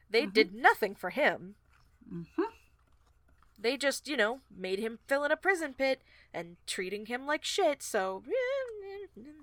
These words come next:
Speaker 1: if they
Speaker 2: Yeah.
Speaker 1: get what's the, coming to them, eh.
Speaker 2: Yeah.
Speaker 1: Uh,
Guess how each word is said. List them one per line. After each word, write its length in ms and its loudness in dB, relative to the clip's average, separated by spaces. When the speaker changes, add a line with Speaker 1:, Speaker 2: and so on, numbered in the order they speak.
Speaker 1:
if 160 -4
they 120 2
Speaker 2:
Yeah. 60 0
Speaker 1:
get 180 4
what's 220 4
the, 160 -10
coming 260 6
to 80 0
them, 260 -4
eh. 560 -8
Speaker 2:
Yeah. 140 -8
Speaker 1:
Uh, 240 10